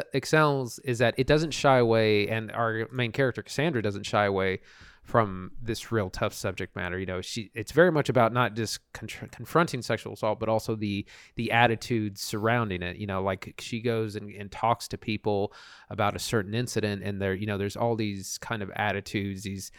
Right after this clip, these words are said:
things that you've heard a million times of, like, "Oh, well, she was, she was asking for it," or "She was dressed a certain way," or "She, you know, she has a certain reputation." It's these kind of grotesque attitudes that, that we've all kind of pr-, probably heard before. And, and she's very much,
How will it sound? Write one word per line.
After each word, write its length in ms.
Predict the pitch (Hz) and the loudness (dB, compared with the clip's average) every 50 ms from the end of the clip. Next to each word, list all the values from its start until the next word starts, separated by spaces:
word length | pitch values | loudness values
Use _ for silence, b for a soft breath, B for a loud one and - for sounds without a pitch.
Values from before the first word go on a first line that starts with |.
| b b b - | b b b -6
things 140 | 123 117 104 | -4 -2 0
that 80 | 104 | 0
you've 140 | 101 98 101 | 0 -2 0
heard 140 | - 127 117 | 0 0 0
a 40 | 107 | 2
million 280 | 107 110 104 98 95 | 0 -2 -2 -4 -4
times 300 | 92 - 120 117 110 98 | -4 -4 -2 -2 -2 -2
of, 140 | - 95 92 | -4 -6 -4
like, 180 | 104 92 90 - - | -4 -6 -6 -4 -4
"Oh, 240 | 107 110 104 98 98 | -2 0 0 2 0
well, 160 | 90 90 92 | 0 -2 -2
she 180 | - - 120 110 | -4 -4 -4 -4
was, 300 | 95 95 92 - - - b b - | -4 -4 -6 -8 -10 -10 b b -10
she 160 | - - 117 | -6 -4 -4
was 120 | 104 92 | -4 -2
asking 380 | 95 101 113 107 - - 95 87 | -2 0 0 -2 -2 -4 -8 -10
for 360 | - - 101 95 90 85 85 | -6 -4 -2 0 0 0 0
it," 60 | 87 | -2
or 120 | 87 82 85 | -2 -4 -4
"She 160 | - - 95 | -4 -4 -2
was 260 | 87 85 92 98 - | -2 -4 -4 -6 -6
dressed 320 | - - 98 95 - - - | -4 -2 -2 -2 -2 -4 -8
a 60 | 90 | -8
certain 420 | - - 113 98 - 110 104 101 | -6 -4 -4 -4 -4 -6 -8 -6
way," 360 | 101 110 104 98 95 92 92 | -4 -2 0 0 0 -2 -2
or 140 | 90 87 90 | -2 -4 -4
"She, 200 | 90 - - 98 | -4 -6 -6 -6
you 240 | 87 90 92 92 95 | -6 -8 -8 -8 -8
know, 120 | 92 87 | -8 -8
she 180 | 95 - - 107 | -8 -6 -6 -4
has 180 | 101 107 101 92 | -4 -2 -4 -4
a 60 | 98 | -4
certain 320 | - - 117 98 92 107 | -2 -2 -2 -2 -2 -2
reputation." 680 | 107 104 98 - 110 95 - - 120 117 104 - 98 101 | -4 -4 -4 -2 -4 -4 0 0 0 0 0 -4 -6 -6
It's 180 | 104 101 - - B B B B B B - | -6 -8 -10 -12 B B B B B B -6
these 120 | 123 117 | -4 0
kind 280 | - 147 143 135 123 117 | 2 4 4 4 4 4
of 320 | 110 110 107 - - - _ b b b _ - | 2 2 -2 -8 -16 -20 _ b b b _ -8
grotesque 560 | 104 117 117 127 127 - - 123 110 - - 120 | 0 4 4 6 6 4 4 2 0 2 2 4
attitudes 540 | 117 127 127 113 - - 101 107 110 110 | 4 4 4 2 2 0 0 0 0 4
that, 200 | - 135 123 110 | 6 6 6 8
that 160 | 110 131 135 135 | 8 6 6 6
we've 200 | 135 135 123 131 | 4 4 6 8
all 200 | 135 143 143 127 | 10 10 8 8
kind 240 | - - 139 135 | 4 0 -2 -2
of 140 | 123 107 101 | -2 -2 -4
pr-, 100 | - - - - _ | -4 -6 -6 -8 _
probably 400 | - 135 131 123 110 117 107 101 | -4 -2 -2 -2 -2 -4 -6 -6
heard 280 | - - 165 190 196 139 | -4 0 0 0 2 0
before. 520 | 110 - - - 117 107 107 104 107 - B B B B B B B _ | -2 -6 -2 0 2 4 4 4 2 0 B B B B B B B _
And, 240 | - 147 147 139 147 | 0 2 2 2 2
and 180 | 151 - 156 143 | 2 2 2 2
she's 200 | - - 151 131 | 4 2 4 6
very 220 | 127 160 175 170 | 8 8 8 8
much, 320 | 156 147 135 123 - - | 8 4 4 2 0 -2